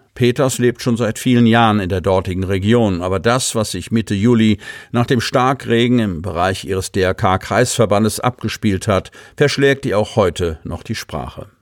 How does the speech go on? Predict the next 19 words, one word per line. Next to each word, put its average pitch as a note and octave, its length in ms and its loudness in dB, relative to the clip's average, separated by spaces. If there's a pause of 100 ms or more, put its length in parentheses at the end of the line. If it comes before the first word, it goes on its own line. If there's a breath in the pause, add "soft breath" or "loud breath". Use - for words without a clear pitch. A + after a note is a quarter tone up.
(260)
Ein B2+ 220 2
Fluss E3 360 0
wie C3 120 2
Kyll C#3 260 0
ist D3+ 200 -6
normalerweise C3+ 640 0
drei B2 240 2
bis B2 160 0
fünf B2 260 0
Meter D#2+ 300 0
breit. A#1 560 -14
Plötzlich A#2 760 0
breitete G#2 540 0
er F#2 100 2
sich G2+ 240 -2
aber G2 480 2
nach F2 320 -6
den F2 220 -8
Starkregenfällen A2 1200 2